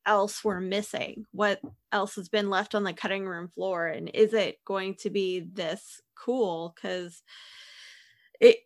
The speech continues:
<sighs> this doesn't give me a lot of faith in the Warner Brothers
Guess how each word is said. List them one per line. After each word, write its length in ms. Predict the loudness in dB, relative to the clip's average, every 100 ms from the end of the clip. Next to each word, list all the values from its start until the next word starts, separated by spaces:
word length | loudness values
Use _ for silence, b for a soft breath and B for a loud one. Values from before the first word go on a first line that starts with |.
| 0
<sighs> 380 | 0 0 -6 -6
this 400 | 4 4 4 2
doesn't 460 | 2 2 2 2
give 220 | 4 4 6
me 160 | 6
a 80 | 6
lot 200 | 6 4
of 120 | 2
faith 300 | 2 4 4
in 120 | 0
the 80 | 0
Warner 280 | 0 0 0
Brothers 960 | 0 -2 0 -2 -4 -8 -12 -14 -16